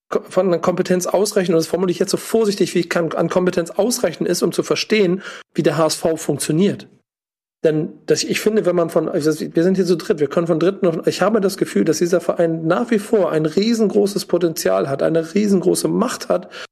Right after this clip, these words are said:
und auch, ähm, damit ein richtiges Gewicht im, in der ersten Fußball-Bundesliga sein kann, wenn das die Leute intern mal verstehen würden, dass sie nicht die ganze Zeit Grabenkämpfe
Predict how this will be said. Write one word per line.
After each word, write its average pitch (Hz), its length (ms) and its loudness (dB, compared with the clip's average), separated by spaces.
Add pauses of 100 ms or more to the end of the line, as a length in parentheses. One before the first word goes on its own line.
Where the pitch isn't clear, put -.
(520)
und 175 140 2
auch, 170 240 2 (360)
ähm, 160 540 0
damit 190 380 -2
ein 160 200 0
richtiges 160 440 2
Gewicht 170 400 0
im, 160 300 0
in 160 160 2
der 160 100 2
ersten 165 240 0
Fußball-Bundesliga 160 800 0
sein 143 280 2
kann, 160 380 0
wenn 196 500 0 (220)
das 175 220 0
die 175 120 0
Leute 175 320 2
intern 202 400 0
mal 175 100 2
verstehen 185 600 0
würden, 156 380 2
dass - 200 -2
sie 185 100 2
nicht 185 300 0
die 202 60 0
ganze 202 320 2
Zeit 233 100 -18
Grabenkämpfe - 1080 -2